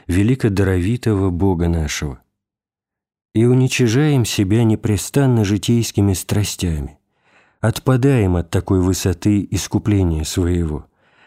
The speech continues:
от такого блаженного вечного союза, от союза с Богом, с Богоматерью, с ангелами,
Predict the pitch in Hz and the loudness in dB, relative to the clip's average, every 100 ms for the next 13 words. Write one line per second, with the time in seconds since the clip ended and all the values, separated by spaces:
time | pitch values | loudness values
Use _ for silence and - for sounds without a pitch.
0 | _ _ 107 - 110 120 101 98 98 101 | _ _ -4 0 0 2 2 2 2 2
1 | 85 107 131 113 98 90 90 107 - - | 2 2 2 2 2 2 2 0 0 0
2 | 92 87 - 101 95 87 80 71 - - | 0 0 -2 0 0 0 -2 -6 -12 -20
3 | - _ _ 107 101 - 95 104 98 90 | -20 _ _ -4 -2 0 2 2 2 0
4 | 87 78 76 76 87 107 95 92 85 82 | 0 -2 -4 -2 0 0 0 0 0 -2
5 | 85 90 87 87 90 104 - 98 87 82 | -2 0 0 0 2 0 0 -2 0 -2
6 | 78 - - 98 104 92 87 82 78 | -4 -4 -2 2 2 0 0 0 -4